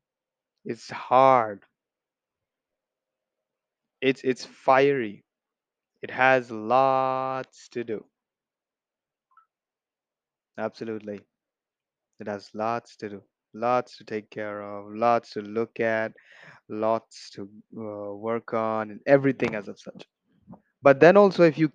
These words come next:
keep moving forward, keep on going, keep putting in the work, you will see the change. Not on day one, not on, on day sixty, not on day three hundred sixty,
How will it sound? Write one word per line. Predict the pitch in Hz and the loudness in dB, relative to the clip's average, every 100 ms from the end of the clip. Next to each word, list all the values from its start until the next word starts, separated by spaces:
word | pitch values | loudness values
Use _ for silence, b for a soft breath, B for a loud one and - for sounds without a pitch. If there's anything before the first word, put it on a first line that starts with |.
| - | -6
keep | - 190 190 _ - | -4 -4 -4 _ -14
moving | 131 165 185 160 131 | -6 -4 -2 -4 -8
forward, | - 160 156 131 110 - | -2 2 2 0 -6 -10
keep | 170 156 | -12 -10
on | 113 | -10
going, | 107 143 151 120 104 | -6 -4 -4 -8 -12
keep | - 160 160 _ | -14 -14 -14 _
putting | - 147 147 | -6 -6 -4
in | 127 | -8
the | |
work, | 101 113 160 190 - _ _ _ _ _ _ _ _ _ _ | -8 2 2 2 -4 _ _ _ _ _ _ _ _ _ _
you | 139 | -14
will | 156 110 | -12 -14
see | - - 165 | -12 -10 -6
the | 123 | -8
change. | - 123 110 90 - _ _ _ _ _ _ _ _ _ - | -8 -12 -14 -18 -20 _ _ _ _ _ _ _ _ _ -4
Not | 135 | -2
on | 127 | -2
day | 110 127 | -2 -2
one, | 110 131 98 _ _ _ _ _ _ - | 2 0 0 _ _ _ _ _ _ -2
not | 127 143 | 0 0
on, | 139 | 0
on | 123 113 | -4 -4
day | 117 110 | -6 -6
sixty, | - 131 - 113 - _ _ _ _ _ | -6 -8 -8 -16 -16 _ _ _ _ _
not | 117 139 151 | -4 0 0
on | 131 | -2
day | 123 120 | -6 -8
three | - 123 | -8 -8
hundred | 117 110 - | -8 -10 -8
sixty, | 156 151 - | -6 -6 -10